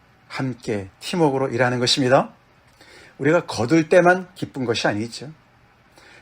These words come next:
파종하는 사람들은 그냥 수고만 하고 끝나는 것이 아니죠. 열매는 다른 사람들이 먹는 거야, 그런 것이 아니죠. 그래서 우리가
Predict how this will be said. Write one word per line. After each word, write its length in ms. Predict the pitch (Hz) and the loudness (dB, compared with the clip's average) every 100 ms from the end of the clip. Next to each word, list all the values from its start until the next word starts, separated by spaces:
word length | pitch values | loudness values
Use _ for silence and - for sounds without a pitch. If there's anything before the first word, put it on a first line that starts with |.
| _ | _
파종하는 540 | - 208 202 190 180 175 | -2 0 2 4 4 2
사람들은 440 | 170 156 156 160 | 2 2 2 0
그냥 180 | 151 151 | 0 0
수고만 520 | - - 208 190 170 | -2 -2 -2 0 0
하고 200 | 156 147 | -2 -4
끝나는 400 | 208 196 165 147 | -4 0 0 0
것이 320 | 131 - 120 - | -2 -6 -8 -10
아니죠. 520 | 107 123 131 135 156 - _ _ _ _ _ | -6 -4 -4 -4 -4 -8 _ _ _ _ _
열매는 340 | 117 117 135 143 | -6 -2 -2 -2
다른 220 | 107 113 | -4 -6
사람들이 340 | 120 131 139 143 | -2 0 0 0
먹는 280 | 123 123 | -2 -2
거야, 240 | 127 135 117 | 2 0 0
그런 200 | - 110 | -8 -6
것이 220 | 113 - | -6 -8
아니죠. 420 | 101 104 107 - _ _ _ _ _ _ _ _ _ _ _ _ _ _ _ _ _ _ - _ _ _ _ _ | -8 -10 -10 -16 _ _ _ _ _ _ _ _ _ _ _ _ _ _ _ _ _ _ -20 _ _ _ _ _
그래서 420 | _ 98 - 101 107 | _ -12 -8 -8 -8
우리가 420 | 117 104 104 127 | -8 -8 -10 -10